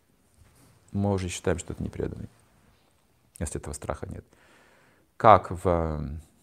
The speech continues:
в исламе это п-, принято как основополагающий принцип — богобоязненность.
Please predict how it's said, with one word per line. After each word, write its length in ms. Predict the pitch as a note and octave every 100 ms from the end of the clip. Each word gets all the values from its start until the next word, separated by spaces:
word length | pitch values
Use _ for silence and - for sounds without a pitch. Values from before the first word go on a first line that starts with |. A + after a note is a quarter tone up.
| _ G2+ G2+ F#2+ A#2+
в 100 | F2+
исламе 380 | F#2+ - C3+ C3+
это 160 | - F2
п-, 400 | - - E2 C#2+ - -
принято 580 | A2 A2+ F#2+ - C2 A#1+
как 300 | - D2+ - - - -
основополагающий 720 | - F#2 F#2 G2 G#2 G2 -
принцип — 400 | - F#2 D#2 - - _ _ _ _ -
богобоязненность. 840 | E2 F2+ E2+ G#2+ F2+ - -